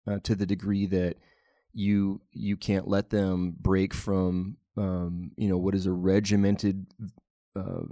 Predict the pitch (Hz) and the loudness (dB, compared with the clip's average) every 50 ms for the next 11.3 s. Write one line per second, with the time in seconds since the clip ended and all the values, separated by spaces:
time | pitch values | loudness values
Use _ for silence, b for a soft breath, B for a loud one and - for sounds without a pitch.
0 | - - - - - - - - 101 98 - - - - - - 98 98 95 - | -12 -12 -10 -8 -8 -2 2 2 4 4 2 0 -2 -2 2 2 2 2 2 2
1 | - 104 98 95 95 95 98 98 - 98 95 92 90 90 90 92 - b b b | 2 2 4 4 4 4 2 2 0 0 0 0 0 0 0 -2 -4 b b b
2 | b b b b b b b - 110 101 101 101 98 104 110 101 - 117 104 104 | b b b b b b b -2 0 0 0 2 4 4 4 4 4 2 4 4
3 | 101 101 - - - - - 110 104 104 101 95 98 95 85 - - 98 92 92 | 4 2 0 -4 -6 -2 2 4 6 6 6 4 2 0 -2 0 0 2 2 2
4 | 95 95 95 95 98 92 - - - - _ - 104 98 98 92 92 92 90 - | 2 2 2 2 0 -2 -2 -6 -8 -10 _ -10 -4 0 2 2 2 2 0 -4
5 | _ _ - 107 101 104 - 135 120 - 120 117 107 104 113 98 - - 107 - | _ _ -2 0 0 0 0 0 0 2 2 2 2 2 0 -2 -2 -2 -4 -2
6 | - 110 101 104 104 98 92 101 95 98 95 87 107 117 131 160 147 123 104 95 | 0 0 0 2 0 0 0 0 0 0 0 0 2 2 4 4 4 4 2 4
7 | 101 98 101 98 95 92 - 101 107 110 113 113 117 120 120 - b b b b | 4 4 4 4 2 0 0 -2 0 0 2 2 2 0 -2 -4 b b b b
8 | b b b b b b b 107 110 101 110 110 104 104 107 107 107 104 104 104 | b b b b b b b 2 4 4 4 2 2 4 4 4 4 4 4 4
9 | 104 95 90 95 90 87 - 104 101 101 101 - - 90 87 90 92 98 98 104 | 4 2 2 0 0 0 0 2 2 2 2 0 -2 -2 -2 -2 -2 0 2 2
10 | 107 107 - 123 127 143 139 - 165 165 160 143 123 117 110 104 - - - 113 | 2 4 4 6 6 6 6 4 2 2 4 4 4 4 4 2 0 0 2 4
11 | 107 101 98 - - | 4 4 2 0 -2